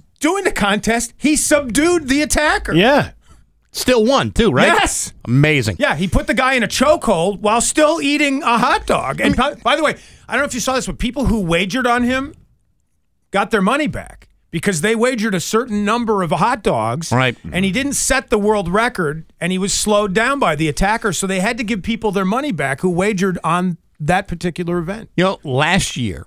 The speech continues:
Speaker 3: when he knocked down seventy-seven hot dogs,
Speaker 1: Mm-hmm.
Speaker 3: he beat the next,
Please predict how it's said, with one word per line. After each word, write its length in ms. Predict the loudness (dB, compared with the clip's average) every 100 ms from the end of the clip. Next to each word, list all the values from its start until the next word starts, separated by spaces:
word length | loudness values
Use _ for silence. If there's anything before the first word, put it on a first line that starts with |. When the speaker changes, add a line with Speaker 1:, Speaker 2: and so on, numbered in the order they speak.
| -6
Speaker 3:
when 140 | 0 4
he 120 | 6
knocked 360 | 6 4 0
down 240 | 0 0 0
seventy-seven 760 | 0 0 2 0 0 0 2
hot 240 | 2 2 2
dogs, 400 | -2 -2 -4 -4
Speaker 1:
Mm-hmm. 160 | -4 -6
Speaker 3:
he 220 | -4 -2
beat 600 | -2 -4 -2 -2 -4 -12 -14 _ _ _ _ _ _ _ -2
the 100 | 2
next, 300 | 2 2